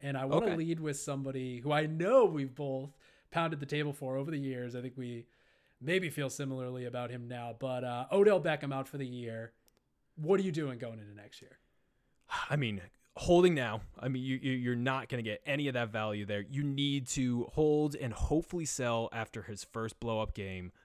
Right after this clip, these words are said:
Speaker 2: uh, to someone that still re-, believes in name value, uh, and say, "Thank you for your time on my team. Best of luck on the next team."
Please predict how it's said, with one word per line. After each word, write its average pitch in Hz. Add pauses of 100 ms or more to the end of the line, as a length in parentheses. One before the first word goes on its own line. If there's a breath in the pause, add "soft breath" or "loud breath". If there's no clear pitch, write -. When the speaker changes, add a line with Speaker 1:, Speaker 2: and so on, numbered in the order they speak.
Speaker 2:
uh, 92
to 107
someone 120
that 104
still 127 (100)
re-, 123 (480)
believes 139
in 123
name 127
value, 165 (140)
uh, 110
and 113
say, 117 (840)
"Thank 127
you 131
for 139
your 127
time 131
on 127
my 123
team. 139 (500)
Best 131
of 117
luck 117
on 113
the 104
next 104
team." 104